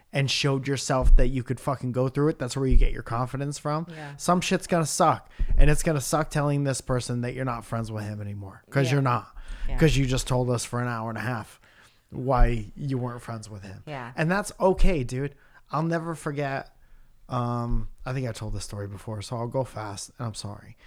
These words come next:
Speaker 2: Mm-hmm.
Speaker 1: But, uh, my, I think I told the story recently where there, my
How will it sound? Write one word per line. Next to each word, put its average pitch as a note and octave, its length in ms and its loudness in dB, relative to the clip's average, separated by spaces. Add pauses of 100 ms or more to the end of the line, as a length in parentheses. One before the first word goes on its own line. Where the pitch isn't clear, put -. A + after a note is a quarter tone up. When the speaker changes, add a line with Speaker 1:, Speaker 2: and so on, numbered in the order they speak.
Speaker 2:
Mm-hmm. B2 200 -14 (120)
Speaker 1:
But, A2+ 300 -6
uh, A2 760 -6 (260)
my, A#2 640 -8 (480)
I D#3 100 -6
think G#3 160 -4
I A3 60 0
told F3 180 -2
the E3 80 -2
story D3 280 -2
recently A2 600 -8
where B2+ 320 -2
there, B2+ 460 -2
my B2+ 480 -4